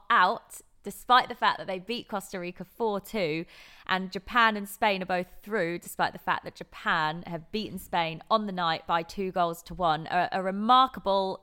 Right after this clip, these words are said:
chaotic day in the World Cup, and, um, we've still got more to talk about from yesterday's matches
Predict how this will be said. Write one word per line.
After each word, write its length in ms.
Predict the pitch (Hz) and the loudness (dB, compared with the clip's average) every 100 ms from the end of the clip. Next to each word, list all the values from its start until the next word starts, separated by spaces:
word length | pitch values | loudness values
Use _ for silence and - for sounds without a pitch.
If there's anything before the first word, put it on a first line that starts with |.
| - | -4
chaotic 640 | - 226 226 233 - 220 - | -2 2 2 2 0 -10 2
day 400 | 226 165 170 202 - - - | 4 4 2 -2 -10 -20 -6
in 180 | - 202 | -2 0
the 60 | 196 | 4
World 280 | 208 185 | 8 6
Cup, 420 | 185 220 156 - - | 6 6 6 4 -2
and, 260 | 190 185 185 | -2 -2 2
um, 360 | 185 175 175 - | 2 2 -2 -10
we've 100 | - | -10
still 160 | 185 240 | -2 2
got 140 | 220 | 2
more 180 | 190 208 | 0 -2
to 120 | 202 | -2
talk 180 | - 208 | -4 -2
about 220 | - 170 | 2 0
from 100 | - | 0
yesterday's 480 | 180 180 - 175 170 | -6 -6 -2 -2 0
matches 460 | 190 - - 165 | -2 -4 -4 -6